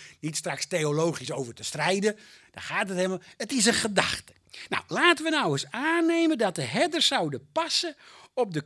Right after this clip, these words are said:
kudde die gebruikt zou worden voor de tempeldienst. Dus pak dat beeld even met me vast. Hier maken we kennis met mensen die verantwoordelijk zijn voor de schapen en de lammeren die in voorbereiding zijn om te sterven in de tempel.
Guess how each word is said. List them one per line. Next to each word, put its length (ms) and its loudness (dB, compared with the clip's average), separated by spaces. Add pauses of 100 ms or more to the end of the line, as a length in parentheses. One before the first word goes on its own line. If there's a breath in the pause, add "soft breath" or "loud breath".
kudde 320 0
die 160 -2
gebruikt 520 -2
zou 200 0
worden 260 -4
voor 160 -10
de 160 -12
tempeldienst. 680 -4 (920)
Dus 180 -2
pak 200 -4
dat 120 0
beeld 240 6
even 240 4
met 160 2
me 120 -2
vast. 380 -10 (180 loud breath)
Hier 160 2
maken 340 6
we 80 0
kennis 360 2
met 180 -2
mensen 340 0
die 160 -2
verantwoordelijk 720 -6
zijn 340 -6 (260 soft breath)
voor 160 -4
de 100 -2
schapen 580 0
en 140 2
de 80 0
lammeren 540 -2 (280 loud breath)
die 140 -2
in 120 4
voorbereiding 720 2
zijn 220 0
om 140 -2
te 100 -8
sterven 640 -2
in 140 -8
de 160 -12
tempel. 380 -18